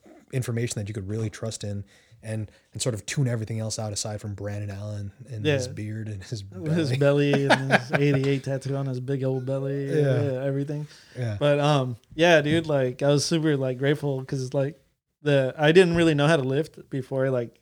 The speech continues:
Speaker 2: I learned you, and, like, the fact that I was, like, so new to, like, lifting and I, I was able to, like, learn and, like,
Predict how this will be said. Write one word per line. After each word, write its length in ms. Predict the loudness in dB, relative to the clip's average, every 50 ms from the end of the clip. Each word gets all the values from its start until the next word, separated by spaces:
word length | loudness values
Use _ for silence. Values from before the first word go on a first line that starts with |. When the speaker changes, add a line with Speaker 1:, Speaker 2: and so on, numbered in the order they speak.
| -10
Speaker 2:
I 60 | -8 -6
learned 260 | -4 -4 -4 -4 -4
you, 140 | -4 -4 -4
and, 100 | -4 -4
like, 260 | -6 -8 -10 -12 -12
the 80 | -10
fact 260 | -4 0 0 0 0 0
that 80 | -2
I 40 | -2
was, 80 | -2 -2
like, 140 | -4 -6 -4
so 180 | -4 -4 -4
new 200 | -2 -4 -4 -4
to, 100 | -4 -4
like, 220 | -6 -6 -8 -10 -8
lifting 420 | -6 -8 -8 -8 -8 -8 -8 -6 -6
and 120 | -6 -6
I, 40 | -4
I 240 | -4 -4 -6 -6 -8
was 120 | -6 -6
able 160 | -6 -6 -6
to, 100 | -6 -6
like, 200 | -8 -10 -10 -10
learn 380 | -8 -8 -6 -6 -6 -8 -8 -10
and, 120 | -10 -12
like, 240 | -14 -14 -16 -16 -18